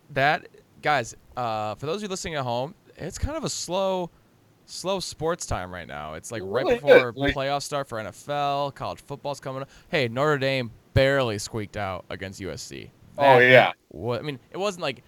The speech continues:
Speaker 1: it was, like, a two-touchdown game, then
Speaker 2: They were
Speaker 1: U S C
Speaker 2: losing the whole game, though, like, the first half.
Speaker 1: <sighs> It was not what I wanted. I also had money on Notre Dame, and it was a backdoor cover. That stunk.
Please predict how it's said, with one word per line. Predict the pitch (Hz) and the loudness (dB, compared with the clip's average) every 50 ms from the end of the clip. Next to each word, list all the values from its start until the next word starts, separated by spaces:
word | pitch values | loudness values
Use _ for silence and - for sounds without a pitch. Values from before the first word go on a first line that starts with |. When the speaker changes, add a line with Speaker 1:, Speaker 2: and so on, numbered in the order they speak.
| _ _ _ | _ _ _
Speaker 1:
it | - 214 | -6 -4
was, | 220 220 208 | -4 -4 -4
like, | 202 165 | -6 -8
a | - | -8
two-touchdown | - - 175 160 165 160 151 - 160 147 139 | -6 -8 -8 -6 -4 -6 -6 -6 -6 -6 -6
game, | 127 135 135 139 139 135 135 131 | -6 -6 -4 -4 -4 -6 -6 -6
then | 123 120 113 117 - - - - | -8 -8 -8 -10 -14 -20 -6 0
Speaker 2:
They | 262 269 | 2 6
were | 277 240 202 | 8 8 8
Speaker 1:
U | 190 | 8
S | 190 | 8
C | 202 | 8
Speaker 2:
losing | 220 240 220 208 180 - _ | 8 8 8 6 0 4 _
the | - 143 | 8 12
whole | 156 175 175 165 143 | 12 12 12 12 12
game, | 131 135 160 196 240 226 165 120 | 10 8 8 8 8 6 4 2
though, | 98 87 85 90 95 | 0 -2 0 4 8
like, | 107 113 120 127 131 | 10 10 10 10 6
the | 135 135 | 2 4
first | 131 165 160 143 135 - | 8 8 8 8 8 8
half. | 151 160 165 127 - 95 - - _ - - _ - | 10 10 10 8 6 0 -6 -8 _ -20 -20 _ -12
Speaker 1:
<sighs> | 131 120 117 117 110 - - - - | -10 -8 -8 -10 -10 -12 -14 -16 -14
It | 117 | -14
was | 113 110 110 | -14 -14 -14
not | 110 113 123 123 113 | -10 -8 -6 -6 -4
what | 117 113 | -6 -6
I | 107 104 | -6 -8
wanted. | 104 104 107 107 107 104 101 104 - 90 | -8 -8 -8 -8 -8 -8 -10 -12 -12 -10
I | 117 | -10
also | 120 117 - 123 110 | -10 -8 -8 -10 -10
had | 110 | -8
money | 113 113 113 117 | -8 -8 -6 -6
on | 113 110 110 110 107 107 - - | -6 -6 -6 -8 -10 -12 -12 -12
Notre | 120 120 117 113 | -10 -8 -8 -8
Dame, | 113 117 117 117 117 117 117 117 113 - | -6 -6 -6 -6 -6 -8 -8 -10 -10 -12
and | 92 107 107 104 101 | -12 -10 -10 -10 -10
it | 104 | -10
was | 107 104 | -10 -10
a | 101 | -8
backdoor | - 120 113 - - 117 107 | -6 -6 -6 -6 -8 -10 -12
cover. | - - 135 123 113 120 123 120 123 117 | -10 -8 -8 -8 -6 -6 -8 -8 -8 -10
That | 113 87 - - | -12 -14 -14 -14
stunk. | - - - - - - - - - 151 151 151 - - - | -12 -10 -10 -10 -10 -10 -8 -4 -2 -2 -2 -2 -6 -8 -8